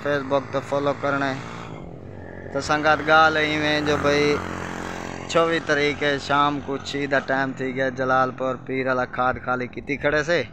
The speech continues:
ते हुण चोर गया वो ते पहुंचा भरवा-, बनवावण।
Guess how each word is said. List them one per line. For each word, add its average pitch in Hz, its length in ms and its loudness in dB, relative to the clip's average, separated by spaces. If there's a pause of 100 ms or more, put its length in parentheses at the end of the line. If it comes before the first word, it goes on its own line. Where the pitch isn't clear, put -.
(1080)
ते 120 220 -6 (260)
हुण 123 400 -6
चोर 131 320 -2
गया 131 240 2
वो 127 120 0
ते 123 180 -4
पहुंचा 135 400 0
भरवा-, 127 480 -2
बनवावण। 131 480 2